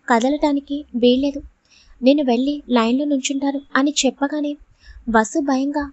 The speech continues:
విరాస్ వైపు చూస్తూ, "విజు, నువ్వు లైన్లో నుంచుంటావా? వద్దు విజు, నేను నా లైఫ్ని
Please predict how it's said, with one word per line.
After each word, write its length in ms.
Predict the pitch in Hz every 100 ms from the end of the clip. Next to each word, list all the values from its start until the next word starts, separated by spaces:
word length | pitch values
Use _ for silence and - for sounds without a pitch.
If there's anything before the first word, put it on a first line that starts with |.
| 240
విరాస్ 440 | 226 247 285 -
వైపు 200 | 302 302 285
చూస్తూ, 280 | 277 302 294 _ _ _ _
"విజు, 360 | 220 233 - 302 285 -
నువ్వు 260 | 233 240 311
లైన్లో 300 | 302 294 294
నుంచుంటావా? 580 | 285 277 277 277 262 269 _ - -
వద్దు 300 | 226 220 220
విజు, 320 | 311 - 285 277 _ - _ _
నేను 200 | 254 294 311
నా 160 | 311
లైఫ్ని 480 | 285 240 247 311 294